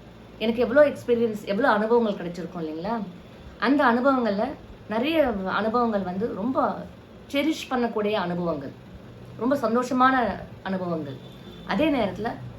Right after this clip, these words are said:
பல சங்கடமான அனுபவங்கள், கசப்பான உண்மைகள் அப்படியும் நான் ஃபேஸ் பண்ணியிருக்கேன். இதையெல்லாம் வந்து நம்ம ஷேர் பண்ணணும், ஒரு அவேர்னஸா, ஆ, மக்களுக்கு தெரிவிக்கணும் அப்படின்றது என்னுடைய இன்டென்ஷன். அது ஒரு காரணம், இந்த நான் சேனலை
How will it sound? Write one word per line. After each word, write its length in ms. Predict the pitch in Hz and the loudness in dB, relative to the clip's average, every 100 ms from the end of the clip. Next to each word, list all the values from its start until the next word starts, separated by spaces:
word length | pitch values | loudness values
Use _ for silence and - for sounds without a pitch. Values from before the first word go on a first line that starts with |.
| - | -2
பல 380 | 277 302 220 185 - | 4 4 4 0 0
சங்கடமான 460 | 240 262 262 254 | 2 4 6 6
அனுபவங்கள், 600 | 254 202 185 170 151 135 - | 4 2 0 -2 -4 -8 -12
கசப்பான 520 | - 269 262 254 247 | -8 -4 4 4 4
உண்மைகள் 440 | 196 180 165 151 135 - - - - | 0 -2 -6 -6 -12 -16 -20 -20 -10
அப்படியும் 480 | - 196 233 262 254 - | -4 0 2 0 -2 -4
நான் 220 | 185 185 175 | -4 -2 -2
ஃபேஸ் 180 | 185 175 | -6 -6
பண்ணியிருக்கேன். 440 | 175 156 - 147 - - - - | -6 -8 -8 -16 -16 -20 -20 -6
இதையெல்லாம் 440 | 262 311 285 320 277 | 4 8 8 6 2
வந்து 200 | 240 277 | 2 0
நம்ம 180 | 220 185 - | 0 -2 2
ஷேர் 220 | 254 302 | 2 2
பண்ணணும், 440 | 240 190 180 180 165 - - - - | 0 0 -4 -6 -8 -12 -20 -20 -10
ஒரு 160 | 220 247 | 2 4
அவேர்னஸா, 880 | 208 208 277 269 247 254 247 196 175 - - - - - 196 | 6 6 4 2 0 2 4 2 -2 -12 -20 -20 -20 -12 -4
ஆ, 220 | 185 175 | -4 -2
மக்களுக்கு 600 | 175 190 240 214 175 208 | -2 -2 -2 -4 -2 0
தெரிவிக்கணும் 520 | 220 196 185 175 165 | 0 -2 -4 -4 -4
அப்படின்றது 580 | 175 175 170 175 254 233 - - - | -4 -6 -4 -4 -6 -6 -12 -16 -4
என்னுடைய 380 | 208 220 202 170 | -2 0 0 -2
இன்டென்ஷன். 500 | 170 170 156 147 135 - - - - - | -4 -8 -8 -12 -14 -16 -20 -20 -18 -2
அது 220 | 233 294 | 0 2
ஒரு 160 | 262 226 | 2 4
காரணம், 520 | 190 196 202 208 208 | 4 4 4 0 -2
இந்த 180 | 196 185 | -2 -2
நான் 300 | 175 175 165 | -2 -2 -2
சேனலை 480 | - 196 190 196 | -6 -4 0 0